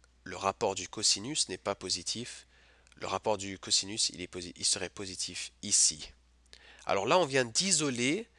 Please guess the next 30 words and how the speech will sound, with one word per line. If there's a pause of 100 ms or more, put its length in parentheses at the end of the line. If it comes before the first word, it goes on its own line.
(300)
alors
on
vient
de,
de,
d'enlever
ces
trois
cadrans
à
partir
de
l'information
qu'on
a.
Alors (240)
le
sinus
de
l'angle
étant
négatif, (360)
ceci
veut
dire
que
dans
ces
deux
cadrans,